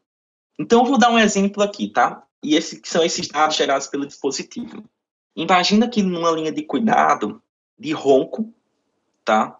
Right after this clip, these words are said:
Você, você é uma pessoa que é um, um roncador crônico, ronca bastante. O ronco, ele tá associado à apneia obstrutiva do sono, que tá associado à pressão arterial alta, hipertensão,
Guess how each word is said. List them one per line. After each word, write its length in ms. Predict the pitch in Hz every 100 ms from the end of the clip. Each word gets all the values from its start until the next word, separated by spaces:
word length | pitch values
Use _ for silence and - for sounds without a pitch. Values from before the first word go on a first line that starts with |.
| _ _ _ _ _ _ -
Você, 1080 | 120 131 131 - 135 127 127 127 123 123 123
você 180 | 113 123
é 20 |
uma 60 |
pessoa 300 | - - 117
que 120 | 117 117
é 40 |
um, 340 | 113 113 110
um 40 | 110
roncador 640 | 120 120 135 117 110 147
crônico, 440 | - 107 113 - -
ronca 360 | 123 117 123
bastante. 460 | 123 - - 127 -
O 60 | 123
ronco, 280 | 123 123
ele 100 | 123
tá 140 | 117 120
associado 480 | - 123 - 120 120
à 40 |
apneia 300 | - 117 117
obstrutiva 520 | 113 - - - 202
do 100 | 196
sono, 500 | 190 - 143 151 226 _ _ _ _
que 120 | - -
tá 140 | 135
associado 540 | 131 143 - 139 127
à 120 | 127 135
pressão 540 | - 139 - 139 -
arterial 560 | - - 135 123 123 127
alta, 320 | 123 156 127
hipertensão, 1000 | 123 - 135 - 196 - 160 143 220